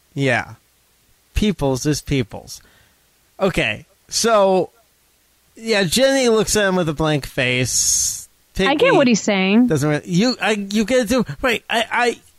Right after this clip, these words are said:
Speaker 1: I, I think this one makes a lot of sense.
Speaker 2: It does. I, d-, I mean, in terms of the actual Peoples is Peoples,
Speaker 1: Yeah.
Speaker 2: it doesn't make sense. But what he's trying to say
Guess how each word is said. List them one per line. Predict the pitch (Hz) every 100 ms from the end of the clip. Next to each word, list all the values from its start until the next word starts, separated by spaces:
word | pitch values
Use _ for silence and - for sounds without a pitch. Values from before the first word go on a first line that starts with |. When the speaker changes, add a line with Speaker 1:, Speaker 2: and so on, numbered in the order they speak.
| -
Speaker 1:
I, | 226
I |
think | - 277 277 - -
this | 175 180 254 -
one | 247 240 202 185
makes | 208 -
a | 196
lot | 160 151 165
of | 160
sense. | - 233 262 240 - - - - - _
Speaker 2:
It | - 285
does. | 302 294 220 202 208
I, | 262
d-, | 247 294
I | 262
mean, | 262 262
in | 277
terms | 311 311 339
of | 294 240
the | 240 247
actual | 247 - 277 240 220 214
Peoples | - 220 226 226
is | 202
Peoples, | 240 233 311 285 294 -
Speaker 1:
Yeah. | 143
Speaker 2:
it | 104
doesn't | 294 254
make | -
sense. | - 285 302 - - - -
But | 262 247
what | 262
he's | 240 285 -
trying | 262 240 240
to | 233
say | - 214 208 254 294